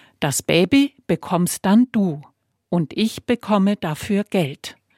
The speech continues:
Warum gibt es Kritik an Jens Spahn? Eine Frau aus dem Land U S A ist die Leihmutter. Jens Spahn und sein Mann sind mit dem Kind in Deutschland.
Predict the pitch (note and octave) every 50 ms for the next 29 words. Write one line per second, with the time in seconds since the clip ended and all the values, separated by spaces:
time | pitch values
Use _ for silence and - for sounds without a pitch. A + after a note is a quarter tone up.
0 | _ _ _ _ _ _ _ _ _ _ _ _ _ _ _ _ _ _ _ -
1 | G3 G3+ G#3 A3 G3+ B3 B3+ A#3+ B3 - - B3+ A3+ - B3+ G#3 - - - -
2 | G#3+ - - - D4 C#4+ - - - A#3+ E4+ G3 F3 F3 E3 D3+ D#3+ D#3+ D3+ D#3+
3 | - - - - E3 D3 C#3+ C#3+ C3+ C3+ C3 _ _ _ _ _ _ _ _ _
4 | _ _ _ _ _ _ - F3+ F#3+ F#3 F3+ E3+ - - - F3 F3 F#3+ A3+ A#3
5 | - G3 F#3+ F3 - - G3+ F3 E3+ E3 E3 E3 F3+ F#3+ F#3 - - - A3 G#3
6 | F#3+ F#3 F3 D#3 - - - - - G#3 A#3 B3+ G3+ D3 C#3 C3+ _ - - D#3+
7 | - - - F3+ D#3 D3+ D#3+ D#3 D3 D3+ D#3 D3 C#3+ D3+ D3 D3 C#3+ - - E3
8 | D3 C#3 D3 _ _ _ - - - - - _ _ _ - D#3+ D#3+ D#3+ - -
9 | - F3 E3 G3 A#3+ C#4 C#4+ C#4 - E3+ F3 - - F3 D#3+ D#3 D#3 D3+ D3+ D#3+
10 | F3+ G3 G#3 A3+ - - - - _ _ - G#3 D#3+ D3+ G3+ G3 F#3 - - F3
11 | D#3+ - - D#3 D#3 - - - - G#3+ G#3 G#3 G#3 - - - - G3 G3+ A3
12 | A3 - G#3 F3 D#3 - - - E3+ D3+ C#3 C#3+ - - - -